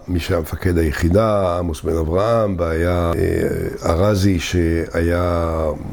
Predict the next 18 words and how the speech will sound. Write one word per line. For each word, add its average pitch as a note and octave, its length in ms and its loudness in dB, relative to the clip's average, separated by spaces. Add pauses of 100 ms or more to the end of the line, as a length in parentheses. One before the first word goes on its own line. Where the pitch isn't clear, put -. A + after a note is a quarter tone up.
(280)
איש - 240 -2
אזרחי E2+ 600 0
באותה F#2 340 -2
עת, F2+ 220 -2
אבל F#2 160 0
היה, F2+ 380 0 (140)
אה, F2 320 2
קצין F#2+ 360 0
בכיר F2 260 0
בשמונה E2+ 360 0
מאתיים, G#2 480 0
והיה, F2+ 260 2
נדמה F2+ 180 2
לי, F2+ 120 2
ראש E2+ 220 0
זירת F2 320 0
טרור E2 320 0
מהמוסד. E2 600 0